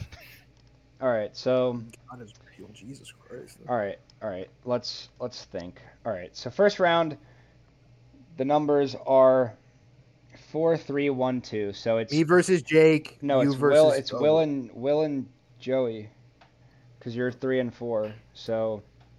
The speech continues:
Speaker 3: So
Speaker 2: so
Speaker 3: it's
Speaker 2: me and
Speaker 3: one and
Speaker 2: Jake.
Speaker 3: two versus three and four. Got it. That
Speaker 2: So
Speaker 3: was
Speaker 2: then
Speaker 3: the time.
Speaker 1: Me, me versus E A?
Speaker 2: Yeah.
Speaker 1: That's,
Speaker 2: That's gonna
Speaker 1: 'cause his
Speaker 2: be
Speaker 1: defense is
Speaker 2: interesting.
Speaker 1: better
Speaker 3: I'm
Speaker 1: than
Speaker 3: playing
Speaker 1: That's gonna
Speaker 3: Carey
Speaker 1: be a,
Speaker 3: Price
Speaker 1: that's gonna
Speaker 3: round
Speaker 1: be a good
Speaker 3: one,
Speaker 1: game.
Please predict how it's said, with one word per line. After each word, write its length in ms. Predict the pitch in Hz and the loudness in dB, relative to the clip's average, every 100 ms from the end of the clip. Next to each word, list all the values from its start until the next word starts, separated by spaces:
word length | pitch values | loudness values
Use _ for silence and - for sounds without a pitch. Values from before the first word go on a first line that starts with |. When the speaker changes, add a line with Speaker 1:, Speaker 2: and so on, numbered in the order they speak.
| - | -20
Speaker 3:
So 360 | 101 104 101 92 _ - _ | -16 -14 -14 -16 _ -20 _
Speaker 2:
so 180 | - 117 | -10 -6
Speaker 3:
it's 80 | 113 | -4
Speaker 2:
me 140 | 131 135 | -2 0
and 100 | 127 | 0
Speaker 3:
one 140 | 131 | 0
and 200 | 123 123 | -2 -2
Speaker 2:
Jake. 20 | - | -4
Speaker 3:
two 300 | 131 127 127 | -2 0 0
versus 380 | 117 113 - 107 | -2 -4 -6 -14
three 260 | - 120 117 | -6 -4 -2
and 120 | 110 | -4
four. 460 | - 110 117 127 139 _ _ _ _ _ _ _ _ - | -6 -4 -2 -4 -6 _ _ _ _ _ _ _ _ -6
Got 280 | 104 82 - | -4 -4 -8
it. 100 | - - - - - - - - - _ - - - - | -14 -20 -14 -2 0 0 -6 -18 -20 _ -18 -14 -14 -14
That 120 | - 110 | -12 -10
Speaker 2:
So 40 | |
Speaker 3:
was 80 | 110 | -6
Speaker 2:
then 300 | 113 113 113 | -6 -6 -2
Speaker 3:
the 60 | 113 | -2
time. 120 | 107 - | -2 -6
Speaker 1:
Me, 420 | 117 127 143 143 | -2 2 2 0
me 240 | 113 120 135 | -2 -2 -2
versus 380 | 135 139 135 131 | -2 -4 -2 0
E 120 | 139 | 2
A? 280 | 131 185 220 _ _ - _ | 2 0 -2 _ _ -20 _
Speaker 2:
Yeah. 360 | 107 113 110 113 - - _ _ - - - - - _ _ - | -6 -4 -2 -4 -12 -20 _ _ -20 -20 -20 -20 -20 _ _ -16
Speaker 1:
That's, 240 | - 127 - | -8 -6 4
Speaker 2:
That's 200 | 214 - | 4 6
gonna 140 | 330 | 8
Speaker 1:
'cause 80 | 330 | 8
his 100 | - | 8
Speaker 2:
be 60 | 208 | 8
Speaker 1:
defense 140 | 214 | 6
is 60 | - | 6
Speaker 2:
interesting. 360 | 190 185 180 170 | 4 4 2 8
Speaker 1:
better 120 | - | 10
Speaker 3:
I'm 80 | 185 | 12
Speaker 1:
than 80 | |
Speaker 3:
playing 280 | 226 220 170 | 12 12 10
Speaker 1:
That's 60 | 151 | 8
gonna 100 | - | 12
Speaker 3:
Carey 200 | 175 180 | 12 12
Speaker 1:
be 120 | 180 214 | 12 12
a, 40 | |
Speaker 3:
Price 140 | 156 165 | 12 12
Speaker 1:
that's 120 | - | 12
gonna 120 | 170 | 12
Speaker 3:
round 100 | 170 | 12
Speaker 1:
be 40 | 175 | 12
a 20 | |
good 40 | 180 | 12
Speaker 3:
one, 220 | 180 180 | 10 10
Speaker 1:
game. 580 | 113 139 135 127 120 | 8 10 10 8 4